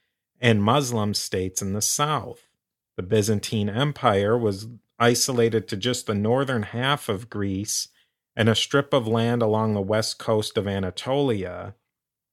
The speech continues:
The only political entity that had any central authority over a large area was the Roman Catholic Church.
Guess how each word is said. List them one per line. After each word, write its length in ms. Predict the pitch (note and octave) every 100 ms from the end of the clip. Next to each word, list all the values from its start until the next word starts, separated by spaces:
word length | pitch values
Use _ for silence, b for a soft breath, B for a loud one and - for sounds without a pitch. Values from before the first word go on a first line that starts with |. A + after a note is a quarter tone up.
| _ _ _ _ _ -
The 100 | A#2
only 300 | D3+ F3+ F#3+
political 560 | - D#3+ D#3 - C#3
entity 400 | B2+ C3+ G#2+ G2+
that 200 | G2 G2+
had 220 | - A2+ A2+
any 220 | C#3 D#3
central 600 | - D3 C#3 - C#3+ B2+
authority 560 | G#2+ C3+ C3 A#2+ G#2
over 280 | G#2 G2 G#2+
a 60 | G2+
large 420 | G2 G2 B2+ A#2+
area 420 | F#2+ F#2+ F#2+ G2+
was 200 | G#2+ G2+
the 120 | -
Roman 400 | F#2+ F#2+ F#2 F#2
Catholic 580 | F2+ G2+ F#2 - F#2+ -
Church. 680 | - - C#3+ F#2+ - - -